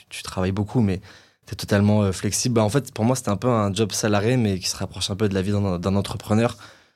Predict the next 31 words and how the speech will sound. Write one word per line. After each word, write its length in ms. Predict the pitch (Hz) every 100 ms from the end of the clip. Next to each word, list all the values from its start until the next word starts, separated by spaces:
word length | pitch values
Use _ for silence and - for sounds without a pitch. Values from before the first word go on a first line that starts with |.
| _ -
Parce 140 | -
que, 240 | 113 113
tu 120 | 104 -
vois, 100 | 110
si 240 | - 101
je 80 | 92
voulais 160 | 101
pas 120 | 90 95
venir 220 | 104 101
au 60 |
bureau 420 | 95 98 104 104 101
tel 180 | 101
jour 200 | 95 101
ou 40 | 95
tel 160 | 98 98
jour, 100 | 92
j'y 100 | 92
allais 140 | 90
pas. 260 | 82 110 113
Je 80 | -
pouvais 200 | 98 98
potentiellement 500 | 95 95 - 98 101
commencer 320 | 92 - 104
ma 80 | 95
journée 220 | 87 90
à 40 |
onze 160 | 90 92
heures, 140 | 101
finir 240 | - 87 85
plus 140 | 92
tard. 260 | 104 101